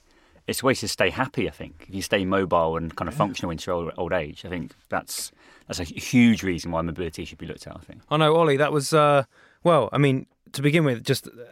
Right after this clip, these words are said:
Speaker 2: a fantastic start for probably myself and Rick in terms of learning
Speaker 1: For
Speaker 2: more,
Speaker 1: sure,
Speaker 2: but
Speaker 1: for
Speaker 2: hopefully for
Speaker 1: sure.
Speaker 2: everyone else who was listening.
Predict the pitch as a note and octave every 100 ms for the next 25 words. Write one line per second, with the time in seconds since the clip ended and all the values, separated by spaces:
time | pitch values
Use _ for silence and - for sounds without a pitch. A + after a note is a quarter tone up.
0 | - - - C3+ D3 B2+ C#3 - C#3 C3
1 | B2+ C#3+ B2+ B2 B2+ - C3 A#2+ B2 D3
2 | A2 A2+ A2 A#2 A2 A2+ A#2+ A#2 A#2 B2
3 | C3 A#2 A#2 B2+ C#3+ B2 B2+ C3 B2 B2+
4 | B2 A2+ A#2+ A2+ C3+ - C3+